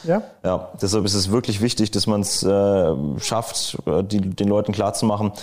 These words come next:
Speaker 2: die dort noch diesem Irrglauben ange-, anhängig sind, ähm, Leute, geht raus, ne? Wagt diesen Schritt, es ist schwierig, ihr, äh, ihr habt danach mit Problemen zu kämpfen, ähm, aber wagt den Schritt raus aus der A F D.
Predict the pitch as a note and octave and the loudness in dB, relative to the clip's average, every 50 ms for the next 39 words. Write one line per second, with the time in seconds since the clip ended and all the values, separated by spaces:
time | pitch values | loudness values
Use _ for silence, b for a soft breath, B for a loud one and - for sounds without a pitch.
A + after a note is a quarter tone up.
0 | B B B B B - - G2+ G#2 - - - - - - G#2+ G#2+ G#2+ G#2 G2+ | B B B B B -6 -2 2 2 2 2 2 0 -2 0 2 2 2 0 0
1 | - G#2 G2+ A2+ - A2+ A#2+ A2 A2+ A2+ G#2+ G#2 G#2 - G2 A2+ A#2+ A#2 A2 A2+ | 0 2 2 4 4 4 2 4 4 4 4 2 2 2 2 2 4 4 4 6
2 | A2 G#2+ G#2+ G#2 G2+ - G#2 A2 A2+ A2 G#2+ G#2 G2 - - G#2+ G2+ G#2 - - | 6 6 6 4 4 4 2 2 2 4 2 2 2 2 2 2 2 2 0 2
3 | E2 F2 F#2+ F#2+ F#2 B B B B B B B - - G2+ G#2+ G#2 G2+ - - | 2 2 2 2 0 B B B B B B B -2 0 0 2 0 0 -2 -4
4 | - - - - - G#2+ G#2+ A2 G2+ F#2+ G2 G2+ G2 - - - - - - F#2+ | -10 -20 -4 0 2 2 2 2 2 2 2 2 2 -2 -4 -8 -10 -4 -2 0
5 | G2+ G#2+ A2 G2+ F#2 F#2+ F#2+ G2+ A2+ - - A#2 G#2+ A2 G#2+ G2 - - A#2+ A#2+ | 2 2 2 2 2 2 2 0 0 0 0 2 2 4 2 2 0 0 -2 -2
6 | - G2+ F#2+ - G2+ F#2+ - - - G#2+ A#2+ C#3 C3+ C3 B2+ A#2+ - - F2+ G2+ | 0 -2 -2 0 0 0 0 2 4 4 4 6 6 4 2 2 0 2 2 2
7 | G2+ G2+ G2+ - - F#2+ F#2+ G2 G#2 G2+ G#2 - - - - - - G2 G2+ G#2 | 4 4 2 2 2 2 4 4 2 2 0 -2 -6 -8 -4 -2 0 2 2 2
8 | G#2+ A2+ A2+ G#2+ - - F#2+ F#2 G2 G#2+ A2 - - - - - A#2 A#2 - - | 2 2 0 0 0 0 0 2 4 4 2 2 -2 -2 -2 -2 -2 -2 0 0
9 | B2+ A#2 B B B B B B B B B - F2+ F#2 G2 - G#2 G#2 G2 F#2 | 0 0 B B B B B B B B B -4 -2 0 0 2 2 2 2 0
10 | G2+ G#2 - - A#2 G2+ - - - - - F#2+ G#2 G#2+ A2 G2 - G2+ C#2+ F#2 | 0 0 0 0 0 0 0 0 -2 -2 0 -2 0 0 0 0 0 2 2 2
11 | F#2+ F#2 - - G2+ G2 F#2+ | 0 0 0 2 2 2 0